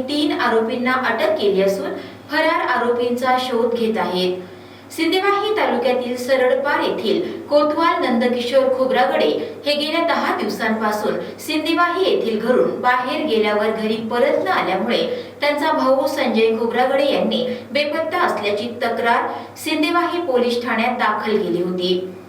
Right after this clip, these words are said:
तेव्हापासून ठाणेदार विजय राठोड यांच्या नेतृत्वात सिंदेवाही पोलीस बेपत्ता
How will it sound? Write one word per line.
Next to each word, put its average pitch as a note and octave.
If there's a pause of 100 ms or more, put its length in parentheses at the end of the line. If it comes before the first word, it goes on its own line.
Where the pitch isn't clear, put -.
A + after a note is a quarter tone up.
(120)
तेव्हापासून - (280)
ठाणेदार D4+
विजय A#3
राठोड C4
यांच्या G3
नेतृत्वात G3+
सिंदेवाही F4+
पोलीस A3+
बेपत्ता A3+